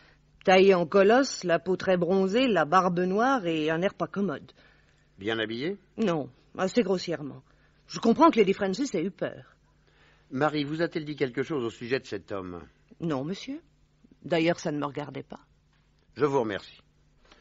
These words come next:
Speaker 2: Ainsi, je venais d'apprendre des détails assez intéressants, mais rien qui pût m'indiquer la direction prise par les deux femmes. C'est alors que j'eus une idée.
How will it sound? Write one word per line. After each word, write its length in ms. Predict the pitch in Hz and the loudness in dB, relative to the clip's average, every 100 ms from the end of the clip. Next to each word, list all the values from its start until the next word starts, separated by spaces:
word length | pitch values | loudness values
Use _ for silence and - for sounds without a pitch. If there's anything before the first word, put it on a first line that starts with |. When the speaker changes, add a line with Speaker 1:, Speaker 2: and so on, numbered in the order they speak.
| - - _ _ _ _ _ _ _ - | -20 -20 _ _ _ _ _ _ _ 0
Speaker 2:
Ainsi, 320 | 165 170 220 | 0 2 -2
je 100 | 139 | 0
venais 200 | 113 120 | 2 2
d'apprendre 400 | 110 - 135 90 | 0 -2 -4 -2
des 120 | 92 | -2
détails 380 | 98 107 98 87 | -2 -2 -2 -4
assez 300 | 78 90 82 | -6 -8 -8
intéressants, 640 | 82 80 80 127 - 196 - _ _ _ _ | -10 -8 -6 -6 -4 -6 -8 _ _ _ _
mais 260 | 107 107 92 | -4 0 -2
rien 460 | 73 85 123 240 294 - - | -4 -6 0 0 -2 -16 -20
qui 120 | - 117 | -12 -10
pût 160 | - | -4
m'indiquer 400 | 113 98 123 170 | -2 -2 -2 2
la 120 | 160 | 2
direction 420 | 98 113 123 - 160 | 2 -2 -4 -4 -6
prise 240 | - 190 | -4 -6
par 160 | - 123 | -4 -4
les 100 | 147 | -2
deux 160 | 95 | -4
femmes. 400 | 95 - 62 65 - _ _ _ _ _ _ _ _ _ - | -6 -10 -16 -18 -20 _ _ _ _ _ _ _ _ _ -12
C'est 220 | - 156 | -6 -2
alors 200 | 214 233 | -2 -2
que 120 | - | -4
j'eus 260 | 127 226 131 | 0 0 0
une 100 | 113 | -2
idée. 360 | 101 87 73 | -6 -8 -10